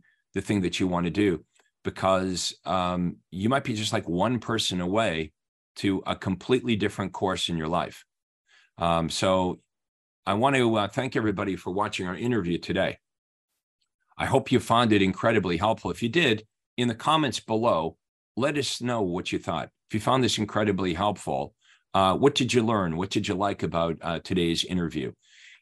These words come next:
And we'll have John's contact information and my contact information in the comments below.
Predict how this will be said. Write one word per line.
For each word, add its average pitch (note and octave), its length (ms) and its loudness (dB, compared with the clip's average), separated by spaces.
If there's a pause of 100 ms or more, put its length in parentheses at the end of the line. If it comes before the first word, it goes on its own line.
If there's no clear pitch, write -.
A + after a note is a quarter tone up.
(100)
And G2+ 200 2
we'll G#2 120 4
have C#3+ 300 4
John's B2 500 2
contact A2 560 -2
information F#2+ 680 -4
and B2+ 200 2
my A2+ 160 2
contact G2 560 -4
information F2 680 -2 (460)
in A2+ 220 4
the A2 80 4
comments G2+ 540 -2
below. D#2+ 500 -2